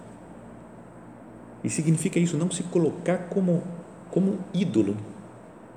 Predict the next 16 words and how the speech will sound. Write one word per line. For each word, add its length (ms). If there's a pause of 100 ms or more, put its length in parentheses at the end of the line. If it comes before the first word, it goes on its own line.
(2250)
Então, 120
que 140
agora, 340
por 160
exemplo, 360 (260)
por 100
exemplo, 400
na 120
nossa 280
oração, 560 (960)
nós 220
reconheçamos, 840
né, 120
as 120
nossas 380
misérias. 720